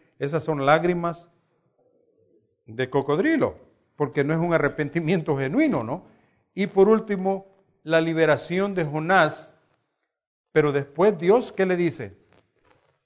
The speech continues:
"¿Que vas?". "Vas. Vete". Y el profeta obedece. ¿Pero obedece cómo? A regañadientes. O sea, no es con la voluntad de él. Y por eso le digo yo,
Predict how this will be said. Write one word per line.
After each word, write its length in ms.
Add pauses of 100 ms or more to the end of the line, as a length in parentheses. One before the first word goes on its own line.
(380)
"¿Que 80
vas?". 380 (840)
"Vas. 280 (1300)
Vete". 500 (1500)
Y 140
el 100
profeta 500
obedece. 640 (280)
¿Pero 200
obedece 480
cómo? 380 (920)
A 100
regañadientes. 920
O 60
sea, 200
no 120
es 80
con 160
la 80
voluntad 600
de 200
él. 320
Y 80
por 160
eso 160
le 120
digo 200
yo, 320